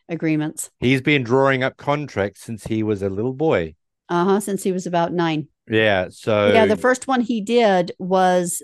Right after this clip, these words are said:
Speaker 1: the agreement between his Meemaw and Professor Sturgis.
Speaker 2: Yes, very first one.
Speaker 1: Right after he got his first computer.
Speaker 2: So,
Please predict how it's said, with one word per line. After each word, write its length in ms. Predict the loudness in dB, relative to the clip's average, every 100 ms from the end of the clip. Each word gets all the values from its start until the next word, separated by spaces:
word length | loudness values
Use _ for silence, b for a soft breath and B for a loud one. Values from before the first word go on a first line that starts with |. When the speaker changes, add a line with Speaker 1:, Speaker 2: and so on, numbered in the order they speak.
| -12
Speaker 1:
the 640 | -8 -6 -6 -6 -6 -8 -8
agreement 520 | -6 -2 0 -2 -4
between 420 | -8 -6 -4 -2
his 460 | 0 0 0 -4 -10 B B B
Meemaw 640 | 0 2 4 4 4 2 0 -2
and 360 | 0 2 2
Professor 380 | -2 -4 -6 -6
Sturgis. 540 | -6 -6 -6 -8 -12 -14 _ -14
Speaker 2:
Yes, 540 | -6 -4 -4 -6 -18 _ _ _
very 220 | -10 -8 -4
first 320 | -2 -2 -2
one. 100 | -2
Speaker 1:
Right 140 | 0
after 260 | 0 -2 -4
he 100 | -4
got 140 | -4
his 120 | -6
first 260 | -8 -10 -10
computer. 480 | -12 -10 -12 -14 -18 _ _
Speaker 2:
So, 400 | -4 0 0